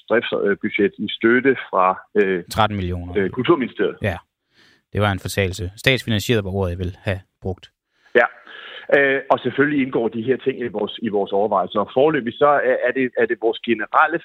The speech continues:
Speaker 1: filosofi, uanset økonomi, at vi gerne vil have, at dyrene skal have så god velfærd som muligt.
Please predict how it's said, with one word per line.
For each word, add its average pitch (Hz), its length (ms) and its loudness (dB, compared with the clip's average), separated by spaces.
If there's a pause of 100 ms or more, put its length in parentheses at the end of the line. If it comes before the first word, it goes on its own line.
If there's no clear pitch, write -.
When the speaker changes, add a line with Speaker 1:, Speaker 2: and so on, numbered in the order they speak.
(100)
Speaker 1:
filosofi, 127 600 -6
uanset 143 520 -2 (140)
økonomi, 120 580 -6 (400)
at 107 120 2
vi 113 80 -2
gerne 123 280 2
vil 117 80 4
have, 131 140 2
at 110 120 2
dyrene 120 220 0
skal 110 120 -4
have 113 100 2
så 120 100 -6
god 113 200 -2
velfærd 98 360 0
som 101 140 -8
muligt. - 320 -18